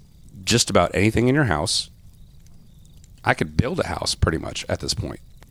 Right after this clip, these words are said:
And that's only with, I think it was, like, five years of construction, remodeling experience, and, uh, apartment ma-, apartment maintenance.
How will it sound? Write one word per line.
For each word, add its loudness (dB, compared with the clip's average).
And 6
that's 6
only 6
with, 0
I 2
think 0
it -2
was, 0
like, -2
five 2
years 2
of 4
construction, 2
remodeling 4
experience, 2
and, 0
uh, 2
apartment 0
ma-, 2
apartment -2
maintenance. 0